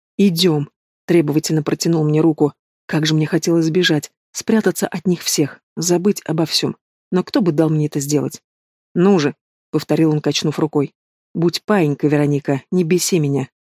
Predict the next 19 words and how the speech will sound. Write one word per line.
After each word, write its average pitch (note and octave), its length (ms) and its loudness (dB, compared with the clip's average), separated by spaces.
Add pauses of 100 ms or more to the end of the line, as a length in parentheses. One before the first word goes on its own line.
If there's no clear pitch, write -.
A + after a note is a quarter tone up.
(160)
Добром F#3+ 380 0
это D3+ 140 -2
не D3 140 0
кончится, E3 440 -4
ты C#3+ 100 -2
же C#3+ 120 -2
знаешь". D3+ 420 -2 (580)
Я F3+ 200 2
знала, D#3 400 0
поэтому D#3+ 320 0
затолкала E3+ 480 -2
поглубже D#3+ 480 -2
свой D3 220 -2
протест, D3+ 480 -4 (220)
свою D3+ 280 -2
гордость, E3 540 0 (260)
чувство G#3 300 0
собственного D3+ 500 -4
достоинства F#3+ 600 -2